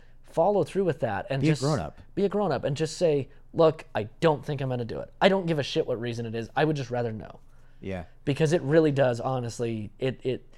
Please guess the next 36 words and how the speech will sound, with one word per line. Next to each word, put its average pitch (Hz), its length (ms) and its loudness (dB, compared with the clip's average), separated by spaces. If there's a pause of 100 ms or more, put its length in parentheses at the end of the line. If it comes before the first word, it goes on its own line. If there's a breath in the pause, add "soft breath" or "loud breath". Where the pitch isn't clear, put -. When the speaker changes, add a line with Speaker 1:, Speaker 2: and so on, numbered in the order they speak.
(260 soft breath)
Speaker 1:
not 165 280 6
just 143 380 2 (560)
irks 139 280 -2
me 151 320 -4
as 120 120 -8
far 117 220 -2
as, 113 240 -8
you 139 100 -4
know, 101 260 -8 (100)
emotions, 131 600 -6 (100)
it, - 80 -6
like, 120 220 -4
it 175 120 -2
legitimately 165 460 2
hurts 143 300 -4
small - 220 -14
businesses, - 520 -16 (340)
especially. - 640 -4
Speaker 2:
Well, 185 200 2
yeah, 175 320 4
just, 151 220 -8
it 143 160 -4
hurts - 500 -4 (160)
numerically. 113 760 -6
It 95 80 -12
hurts, 113 320 -8 (280)
you 110 100 -6
know, 101 80 -4
financially. 107 760 -6
Speaker 1:
Mm-hmm. 113 340 -4 (840 soft breath)
Speaker 2:
'Cause 120 180 -2
you 151 80 0
could 160 160 0
have 143 120 0
also 147 240 2
had, 117 320 -2